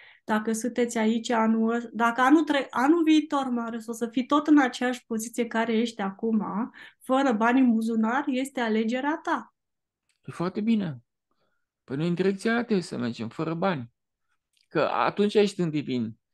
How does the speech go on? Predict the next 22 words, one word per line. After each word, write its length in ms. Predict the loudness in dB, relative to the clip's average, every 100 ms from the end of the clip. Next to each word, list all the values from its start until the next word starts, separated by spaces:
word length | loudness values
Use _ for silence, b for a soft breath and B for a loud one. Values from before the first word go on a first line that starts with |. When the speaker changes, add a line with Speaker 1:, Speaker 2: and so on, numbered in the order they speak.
| _
Speaker 2:
Când 200 | -2 0
vrei 180 | 4 4
bani, 200 | 4 2
nu 60 | 4
mai 100 | 2
ești 160 | 0
în 80 | -4
divin, 360 | -6 -8 -6 -6
ești 260 | -8 -8 -6
în 180 | -6 -8 -20 _
palma 360 | -2 0 -2
lui 440 | -2 -2 -4 -6 b b b
Karoschi. 560 | -4 0 -2 -4 -18 _ _ _ _ _ _ _
Speaker 1:
Nu, 120 | -4
stai 200 | 0 -2
puțin 300 | -2 -2 0
că 60 |
am 140 | 2 2
zis, 200 | 0 -2
am 260 | -4 0
zis-o 200 | -2 -2
greșit. 460 | -4 -4 -2 -6 -10